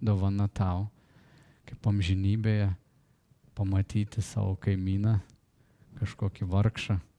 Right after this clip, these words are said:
kartu su tavimi, amžinai Dievo namuose? Ką tai reiškia mum kaip bažnyčiai,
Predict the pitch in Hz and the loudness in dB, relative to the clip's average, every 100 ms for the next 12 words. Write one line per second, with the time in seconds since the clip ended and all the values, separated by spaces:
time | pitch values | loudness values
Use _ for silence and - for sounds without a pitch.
0 | _ _ _ - 101 - 113 - 107 107 | _ _ _ -2 -2 -2 -6 -4 -2 0
1 | 101 98 98 90 _ _ _ _ _ _ | 2 0 -2 -6 _ _ _ _ _ _
2 | - 110 107 98 107 101 92 92 104 98 | -4 0 0 2 2 2 2 2 2 2
3 | 95 95 95 95 - 95 - _ _ _ | 0 0 -2 -4 -6 -8 -8 _ _ _
4 | _ _ _ _ _ _ _ _ _ _ | _ _ _ _ _ _ _ _ _ _
5 | _ _ - 123 - 107 107 107 101 - | _ _ 0 2 4 4 6 4 2 0
6 | 98 110 113 - 92 98 87 101 123 123 | 0 0 0 -2 2 2 2 2 2 0
7 | 113 98 | -4 -4